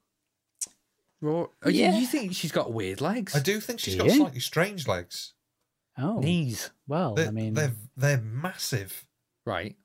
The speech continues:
Speaker 3: She's got legs that are probably, she's quite tall, isn't she? She's probably
Speaker 2: Yeah.
Speaker 3: close to
Speaker 1: I don't know.
Speaker 3: six foot, I would have thought.
Speaker 1: No, really?
Speaker 3: Yeah, yeah, she's
Speaker 2: Yeah,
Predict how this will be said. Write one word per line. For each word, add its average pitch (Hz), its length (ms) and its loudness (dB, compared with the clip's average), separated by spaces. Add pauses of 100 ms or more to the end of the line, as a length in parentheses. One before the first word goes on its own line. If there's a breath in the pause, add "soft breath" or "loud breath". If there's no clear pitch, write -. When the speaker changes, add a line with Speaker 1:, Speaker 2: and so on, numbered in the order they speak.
(160)
Speaker 3:
She's 170 320 -2
got 170 200 2
legs 156 440 0
that 107 200 -4
are 104 120 0
probably, 110 760 0 (680)
she's 165 240 -2
quite 185 260 0
tall, 160 320 6
isn't 120 160 -4
she? 101 180 -6
She's - 180 -6
probably 117 200 4
Speaker 2:
Yeah. 107 60 2
Speaker 3:
close 110 160 6
to 110 40 2
Speaker 1:
I - 40 2
don't 95 80 0
know. 127 40 -2
Speaker 3:
six 180 200 0
foot, 101 260 0
I 101 40 -4
would 95 140 -6
have 92 100 -8
thought. 92 220 -4
Speaker 1:
No, 160 300 2
really? 147 420 0
Speaker 3:
Yeah, 170 160 6
yeah, 135 200 6
she's - 280 -6
Speaker 2:
Yeah, 101 280 2